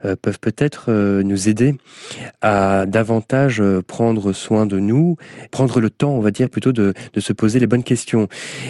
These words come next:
Et donc, euh, effectivement, euh, pour lui, euh, mieux vaut être bien loti pour justement pouvoir consacrer son temps à,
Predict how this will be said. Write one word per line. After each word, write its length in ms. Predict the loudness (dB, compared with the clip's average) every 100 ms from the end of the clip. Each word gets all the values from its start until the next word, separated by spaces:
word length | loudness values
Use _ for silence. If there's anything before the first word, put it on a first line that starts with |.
| 0
Et 100 | 2
donc, 300 | 4 2 2
euh, 720 | 2 4 2 2 0 -2 -2 -2
effectivement, 680 | -4 -6 -4 2 4 4
euh, 80 | 2
pour 220 | 0 2
lui, 280 | 4 4 6
euh, 240 | 4 4 4
mieux 200 | 4 4
vaut 240 | 2 2
être 400 | 0 0 -2 -2
bien 180 | 0 2
loti 380 | 0 -2 -2 -2 -4 -20 -18 -18 -18 -6
pour 100 | -4
justement 360 | -2 0 0
pouvoir 540 | 0 -4 0 0 0 -2
consacrer 440 | -2 -4 -4 -4
son 220 | -4 -6
temps 360 | -4 -2 0 2
à, 320 | 2 2 -2